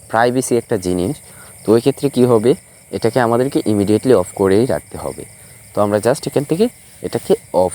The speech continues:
করে দিব। তো আপনারাও অফ করে নেবেন। তো যাই হোক, অফ করা শেষ হলে আজকের ভিডিও এই পর্যন্তই। হচ্ছে যে যদি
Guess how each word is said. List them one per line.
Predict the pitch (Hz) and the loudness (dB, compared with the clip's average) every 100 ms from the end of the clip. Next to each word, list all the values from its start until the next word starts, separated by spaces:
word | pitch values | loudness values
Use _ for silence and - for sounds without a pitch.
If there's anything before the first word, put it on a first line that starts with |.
| - | -6
করে | 87 82 | -4 -4
দিব। | 76 78 76 - - 71 80 - - - - - - | -4 -6 -8 -10 -10 -8 -8 -10 -20 -20 -20 -20 -2
তো | 107 | 0
আপনারাও | 98 101 143 285 - | 2 2 2 0 -2
অফ | - 92 - | -6 -6 0
করে | 90 | 0
নেবেন। | 87 85 80 98 - - - - - - - - | 2 -2 -4 -6 -18 -20 -20 -20 -20 -20 -20 0
তো | 120 120 120 | 4 4 4
যাই | 117 139 175 | 2 2 4
হোক, | 185 180 - - | 2 2 -2 -6
অফ | 117 - | -6 -2
করা | 147 151 | 0 0
শেষ | 147 139 135 131 | 0 -2 -2 -2
হলে | 117 113 170 _ _ _ _ | 0 0 -2 _ _ _ _
আজকের | 95 - 135 127 | -8 -6 -4 -4
ভিডিও | 120 113 117 117 | -4 0 0 0
এই | 113 - | -4 -6
পর্যন্তই। | 110 104 104 - 120 147 - - _ | -8 -6 -6 -4 -4 -4 -12 -20 _
হচ্ছে | - 104 - 110 | -8 -8 -4 -2
যে | 104 123 - _ _ - - | 0 -2 -4 _ _ -20 -12
যদি | 107 113 123 | -6 -4 2